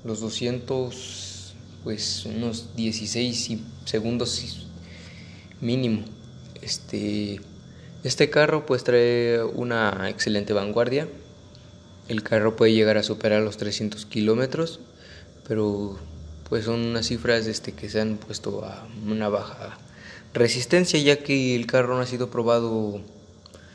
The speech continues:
este, pues, en carrera, solo así como en caminos cortos, este, pero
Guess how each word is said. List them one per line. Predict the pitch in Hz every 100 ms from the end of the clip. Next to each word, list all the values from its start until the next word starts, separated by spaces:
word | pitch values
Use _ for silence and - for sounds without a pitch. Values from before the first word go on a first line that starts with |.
| - - - - - -
este, | - - - 117 110 104
pues, | 104 104 104
en | 104
carrera, | 101 107 110 117 110
solo | 113 113
así | 98 - 110
como | 107 104 101 104
en | 101
caminos | 104 104 104 107 104
cortos, | - 127 - 110 -
este, | 110 - 101
pero | 98 - 98 98